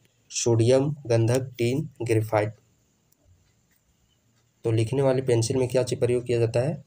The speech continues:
ग्रेफाइट का। और ग्रेफाइट समझिए कि ये अधातु है, लेकिन विद्युत का सुचालक होता है। सोडियम का सूचक होता है एन ए, गंधक, सल्फर हम लोग इसी को कहते हैं। और टिन का क्या चीज़ हो जाता है? एसएन। ऑटोमोबाइल्स बैटरी में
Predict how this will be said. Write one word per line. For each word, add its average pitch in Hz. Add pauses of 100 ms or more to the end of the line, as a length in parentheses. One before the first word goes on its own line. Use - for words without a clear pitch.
ग्रेफाइट 113
का। 113 (280)
और 117
ग्रेफाइट 120 (180)
समझिए 120
कि 135
ये 127 (200)
अधातु 117
है, 131
लेकिन 123
विद्युत 113
का - (240)
सुचालक 120
होता 113
है। 107
सोडियम 117
का 127
सूचक 123
होता 120
है 151 (340)
एन 135
ए, 113 (100)
गंधक, 113 (280)
सल्फर 117
हम 127
लोग 127
इसी 117
को 120
कहते 117
हैं। - (220)
और 110
टिन 127
का 127
क्या 123
चीज़ 127
हो 120
जाता 120
है? 143
एसएन। 110 (540)
ऑटोमोबाइल्स 135
बैटरी 123
में 135